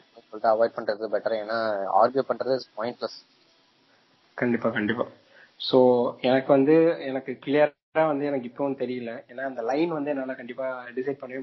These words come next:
Speaker 2: முடியல. அது ஒரு ஒருத்தருக்கும் மாறும் நம்ம பேசின மாதிரி. So, அதனால அந்த லைனை வந்து ஒருத்தன் எப்பயாவது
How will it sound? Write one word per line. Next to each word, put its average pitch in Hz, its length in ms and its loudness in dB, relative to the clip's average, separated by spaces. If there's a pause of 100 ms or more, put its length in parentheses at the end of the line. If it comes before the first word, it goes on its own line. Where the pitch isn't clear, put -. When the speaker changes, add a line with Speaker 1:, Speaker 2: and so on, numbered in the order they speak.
Speaker 2:
முடியல. 123 140 -12
அது 143 400 -2
ஒரு 135 320 -2
ஒருத்தருக்கும் 147 300 2
மாறும் 135 440 0
நம்ம 120 240 -6
பேசின 127 380 -4
மாதிரி. 120 260 -20 (320)
So, 127 140 -12
அதனால 143 220 0
அந்த 131 140 -2
லைனை 165 420 0
வந்து 151 260 2
ஒருத்தன் 131 360 -2
எப்பயாவது 135 420 -2